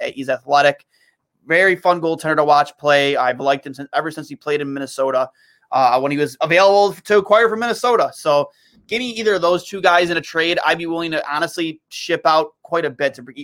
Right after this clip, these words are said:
those two guys in particular. Anybody else? No,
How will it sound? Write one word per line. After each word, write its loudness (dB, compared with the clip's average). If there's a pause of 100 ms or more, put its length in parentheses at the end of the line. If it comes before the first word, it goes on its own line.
(340)
those 2
two -10
guys 2
in -6
particular. -10
Anybody 0
else? 2 (640)
No, -2